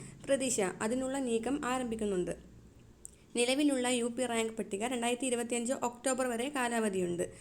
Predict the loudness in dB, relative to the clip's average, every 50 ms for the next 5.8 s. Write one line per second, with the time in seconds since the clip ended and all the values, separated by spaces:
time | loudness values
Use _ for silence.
0 | -18 -6 -2 0 0 2 2 0 0 0 0 0 0 0 0 0 0 0 2 2
1 | 2 2 2 2 0 0 0 -2 -4 0 0 0 0 2 0 -2 -2 -4 -4 -2
2 | 0 0 0 0 -2 -4 -6 -6 -10 -20 -20 -20 -20 -20 -20 -20 -20 -14 -4 0
3 | 2 2 2 2 0 0 0 0 0 0 0 -2 -2 -2 -2 0 0 0 2 2
4 | 0 0 0 0 0 0 0 0 0 0 0 0 0 0 0 0 0 0 0 -2
5 | -2 -2 -4 -6 -10 -20 -14 -6 0 2 4 4 4 2 0